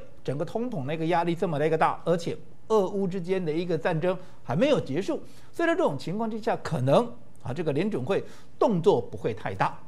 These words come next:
啊，大概怎么样？大概只会升息一码，这是目前市场多数人所预期的，对不对？但是我只问各位，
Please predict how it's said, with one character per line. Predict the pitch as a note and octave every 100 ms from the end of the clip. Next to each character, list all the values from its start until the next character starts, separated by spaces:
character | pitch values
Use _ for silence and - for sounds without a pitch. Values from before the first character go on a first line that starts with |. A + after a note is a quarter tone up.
| - - - - -
啊， | A#2 B2 F2+ G2
大 | D#3+
概 | D#3+ C#3
怎 | A#2
么 |
样？ | C#3 A#2 - - -
大 | F#3
概 | D#3 D#3+
只 | - G#2
会 | D#3+
升 | B2+ - C3
息 | C3 G#2+ -
一 | B2
码， | F#2
这 | E3
是 | G#3 A#3+
目 | D#4+ E4+ A3+
前 | - - B2 A#3 - - - - - - - - - - - - -
市 | - C#4
场 | G#3 C3
多 | B2+ F3+
数 | E3
人 | A#2+ F#2
所 | -
预 | G2+ F#2+
期 | - -
的， | -
对 | C3
不 | B2
对？ | D3+ - - - - - - - -
但 | D#3+
是 | D3
我 | C#3
只 | A2+
问 | A2+ B2
各 | B2
位， | G#2+ F2